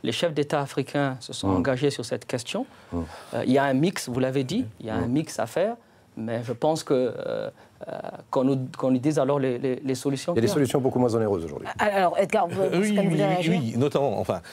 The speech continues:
Speaker 4: disons, l'une des, l'une des réponses, chaque pays fait avec ce qu'il a.
Speaker 2: Bien sûr.
Speaker 4: Euh, nous sommes en France aujourd'hui, la facture énergétique de la France, c'est soixante milliards d'euros.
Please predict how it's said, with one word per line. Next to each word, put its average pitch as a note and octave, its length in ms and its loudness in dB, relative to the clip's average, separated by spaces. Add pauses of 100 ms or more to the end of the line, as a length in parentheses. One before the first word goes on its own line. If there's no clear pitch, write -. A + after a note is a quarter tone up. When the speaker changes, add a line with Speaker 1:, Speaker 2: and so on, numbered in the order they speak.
(220)
Speaker 4:
disons, C3+ 340 4
l'une D3 260 2
des, A2+ 200 4
l'une B2 260 0
des B2+ 80 4
réponses, G#2 540 -4 (240)
chaque - 300 -6
pays A2+ 340 -4
fait - 360 -6
avec G#2 280 -8
ce - 100 -12
qu'il G2+ 260 -2
a. - 100 -4 (180)
Speaker 2:
Bien D#2 100 -4
sûr. G#2 160 -10 (1160)
Speaker 4:
Euh, C#3 120 2
nous D3+ 100 6
sommes C#3 200 4
en A2+ 80 4
France C3+ 300 -2
aujourd'hui, A2+ 440 2 (360)
la A2+ 80 0
facture C3+ 400 0
énergétique A2+ 480 0
de A2 60 -4
la G2+ 100 2
France, D#3+ 240 -8
c'est - 60 -6
soixante B2 420 -4
milliards A2+ 260 -2
d'euros. G#2+ 260 -4